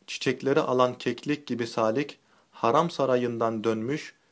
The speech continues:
cepleri dop dolu, dağıtmaya hazır bir tüccar gibi olmuştur. Büyük rakam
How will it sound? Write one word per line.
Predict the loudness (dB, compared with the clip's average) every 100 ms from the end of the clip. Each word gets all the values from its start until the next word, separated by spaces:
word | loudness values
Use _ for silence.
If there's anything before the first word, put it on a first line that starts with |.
| _
cepleri | 0 0 2 2 2 2
dop | 0 0
dolu, | 0 4 2 0 -16 _ 2
dağıtmaya | 6 6 4 0 0 0
hazır | -2 0 0
bir | 0 -2
tüccar | -2 -6 2 2
gibi | 2 0
olmuştur. | 0 0 -2 -4 -6 -8 -10 _ _ _ _ _ _ _ _ _ _ _ _ _ _ -6
Büyük | 0 2 6
rakam | 4 6 4 4